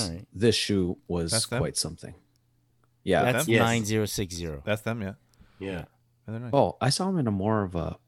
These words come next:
Speaker 2: pink
Speaker 1: It's like
Speaker 2: colorway.
Speaker 1: grayish, more grayish.
Speaker 2: Oh, I
Speaker 3: Mm.
Speaker 2: saw 'em in, like, a pinkish colorway. I saw 'em in.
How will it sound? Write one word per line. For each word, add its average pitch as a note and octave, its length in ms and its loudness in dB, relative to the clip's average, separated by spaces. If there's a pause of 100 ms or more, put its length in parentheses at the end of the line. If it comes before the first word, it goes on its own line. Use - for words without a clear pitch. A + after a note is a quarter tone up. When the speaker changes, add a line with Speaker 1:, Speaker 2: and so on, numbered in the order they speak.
Speaker 2:
pink - 300 0
Speaker 1:
It's A#2 120 -4
like C3+ 120 2
Speaker 2:
colorway. D3 80 -8
Speaker 1:
grayish, A2 760 0
more A2 180 0
grayish. E2+ 500 -4
Speaker 2:
Oh, G#2+ 60 4
I A2+ 80 4
Speaker 3:
Mm. - 40 2
Speaker 2:
saw F#3 120 -2
'em E3+ 120 0
in, F#2+ 120 -2
like, F2+ 160 -4
a F2 60 -6
pinkish - 440 0
colorway. - 380 -8 (160)
I - 80 -14
saw - 160 -6
'em A2+ 140 -2
in. F2 200 -8